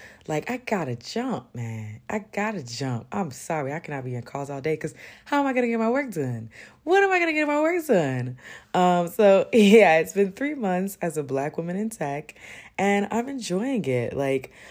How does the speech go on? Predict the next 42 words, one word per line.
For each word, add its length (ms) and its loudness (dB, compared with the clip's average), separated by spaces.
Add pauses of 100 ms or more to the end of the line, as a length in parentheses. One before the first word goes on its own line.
(220)
I 120 -4
don't 140 -2
know, 100 0
I, 240 -2
if 120 -8
you 80 -2
guys 200 0
would 100 -2
like 200 -2
a 100 -2
full 460 -4
episode 380 -4
on 140 -2
that, 180 -2
I'm 120 -2
not 160 -4
gonna 160 -2
lie, 120 -2
guys, 220 -2
I 140 -2
don't 140 -2
really 180 -2
have 220 -6
the 80 -4
tea. 340 -6
Like, 320 -4 (320)
I 60 -6
really 240 0
got 200 0
plugged 420 -2
by 120 0
one 120 0
of 60 -4
my 120 -4
girlfriends. 680 -6
Like, 320 -6 (400)
she's 360 -4
amazing. 540 -2
She 140 -8
put 160 -6
me 140 -4
on. 400 -4